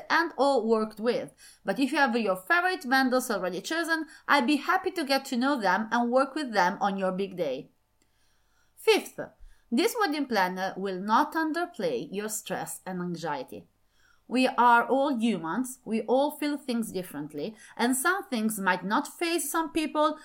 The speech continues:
but could be a problem for someone else. I know every one of my spouses is unique, and I love giving each of them exactly what they need to live their wedding day in the most relaxing,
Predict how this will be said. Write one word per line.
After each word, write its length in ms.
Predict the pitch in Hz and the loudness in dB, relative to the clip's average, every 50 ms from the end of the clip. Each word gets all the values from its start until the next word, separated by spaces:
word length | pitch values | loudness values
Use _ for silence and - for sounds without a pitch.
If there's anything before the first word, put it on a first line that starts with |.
| - - _ - | -20 -20 _ 2
but 240 | - 262 262 - | 2 2 2 2
could 180 | - 277 247 214 | -2 -2 0 2
be 100 | 226 220 | 0 0
a 40 | 208 | 0
problem 380 | 214 190 170 165 175 175 175 | 0 -2 -2 -2 -2 -4 -6
for 120 | 175 - 175 | -6 -8 -8
someone 360 | 175 - 180 175 170 165 151 | -6 -6 -6 -6 -6 -6 -8
else. 340 | 92 - - - - - - _ _ _ _ _ _ _ _ - - - - _ - - | -10 -12 -12 -12 -12 -14 -14 _ _ _ _ _ _ _ _ -20 -20 -20 -20 _ 0 2
I 140 | 220 240 | 4 4
know 340 | 247 262 330 359 392 370 - - | 6 6 6 6 6 4 4 2
every 220 | - 226 196 226 | 0 0 0 0
one 220 | 214 214 233 247 240 | 0 2 2 2 0
of 120 | 233 220 | 0 -4
my 100 | 196 190 | -4 -8
spouses 520 | 190 185 - - 214 214 208 202 226 214 - | -8 -8 -6 -4 -4 -2 0 0 0 0 0
is 180 | - 202 175 | -2 -6 -6
unique, 400 | 190 185 175 143 127 - - - - - | -6 -8 -8 -10 -10 -12 -18 -20 -12 -8
and 180 | 190 208 202 202 | -8 -4 -2 0
I 60 | 196 | 2
love 300 | 196 214 233 247 240 214 | 2 4 2 2 2 0
giving 260 | 226 226 214 214 208 | -2 -2 -2 -2 -4
each 220 | 233 269 269 - 311 | -4 -4 -4 -4 -6
of 100 | 254 240 | -4 0
them 160 | 285 285 262 | 0 2 2
exactly 640 | 214 180 170 180 180 240 269 - - - 330 330 302 | 0 -2 -4 -4 0 0 0 0 -2 -4 -6 -4 -2
what 200 | 247 247 233 208 | 0 0 0 0
they 100 | 226 214 | -2 -2
need 220 | 185 180 185 170 | -4 -6 -8 -10
to 180 | - - 208 190 | -10 -8 -6 -4
live 220 | 175 175 165 - | -4 -4 -4 -6
their 120 | 165 156 | -8 -8
wedding 400 | 139 127 180 226 233 269 277 262 | -4 -2 -2 0 0 0 0 0
day 160 | 202 185 175 180 | 0 0 -2 -2
in 220 | - - 196 185 | -4 -6 -8 -10
the 80 | 190 190 | -8 -6
most 320 | 185 185 190 185 - - | -6 -6 -6 -6 -8 -10
relaxing, 560 | 135 - - 233 254 - - - 294 285 285 | -4 -2 -2 -2 -2 -4 -6 -4 -4 -4 -4